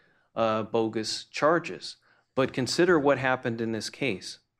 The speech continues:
First, prosecutors froze all of Doctor Hurwitz's assets. Second thing is they set his bail for two million dollars,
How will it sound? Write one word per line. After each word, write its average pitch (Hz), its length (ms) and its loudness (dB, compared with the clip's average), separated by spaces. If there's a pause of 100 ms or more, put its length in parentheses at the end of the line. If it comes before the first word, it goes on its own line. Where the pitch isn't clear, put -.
(400)
First, 175 440 2
prosecutors 147 760 2
froze 147 600 4
all 135 220 2
of 123 80 -2
Doctor 123 300 0
Hurwitz's 110 440 -6
assets. - 560 -4 (1080)
Second 170 380 2
thing 139 140 4
is 123 80 2
they 131 120 4
set 143 260 0
his 120 200 -2
bail 131 380 4
for - 160 -6
two - 300 -2
million 123 360 0
dollars, 113 640 0